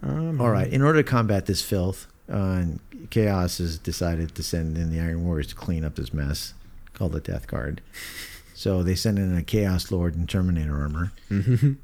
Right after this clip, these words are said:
Speaker 2: He had the Tenacious Survivor trait,
Speaker 1: Yeah.
Speaker 2: uh, Comet Plasma, Flesh Metal Exoskeleton, uh, Power Sword. He's my Warlord. Sorcerer and Terminator armor with a Combi Plasma and Force Sword.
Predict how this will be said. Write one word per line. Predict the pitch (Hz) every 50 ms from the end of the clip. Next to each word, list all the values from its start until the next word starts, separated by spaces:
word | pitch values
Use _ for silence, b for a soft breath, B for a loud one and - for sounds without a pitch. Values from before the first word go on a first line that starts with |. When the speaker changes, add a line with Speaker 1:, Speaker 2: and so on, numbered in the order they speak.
| - - -
Speaker 2:
He | 269 98 101 104 101 98
had | 92 98 98 95 80
the | 92
Tenacious | 87 - - 98 98 92 - - - -
Survivor | - - 98 90 82 87 95 92 90 92 85 82 82 78 73
trait, | 73 - - 80 73 73 76 - - - -
Speaker 1:
Yeah. | - 82 71 85
Speaker 2:
uh, | 85 82 - - -
Comet | - - 117 120 127 117 -
Plasma, | 117 113 107 110 107 95 104 107 104 104 101 101 92 - - - - -
Flesh | - - - 98 107 104 - -
Metal | 117 110 110 107 - - - -
Exoskeleton, | 98 - - - 98 90 - - - 104 92 87 92 87 104 98 92 92 95 92 92 b b b b b b b b b b b -
uh, | - 92 85 80 80
Power | - - 95 90 87 85
Sword. | - - 82 - - - - -
He's | - 95 85
my | 85 85 82
Warlord. | 82 82 80 76 73 73 73 76 b b b b b b b b b b b b -
Sorcerer | - - 143 135 135 127 - - 147 143
and | 135 123
Terminator | - 131 127 123 120 113 107 92 98 -
armor | - 98 95 95 95 95 98 101 87 - -
with | 95 87 87 -
a | 92 87 90 87
Combi | - 95 92 95 98 95
Plasma | 87 95 92 90 87 85 78 95 92 90 90
and | 85 92 90 87 90
Force | 90 - - 117 110 101 90 - - -
Sword. | - - - 98 85 78 82 92 107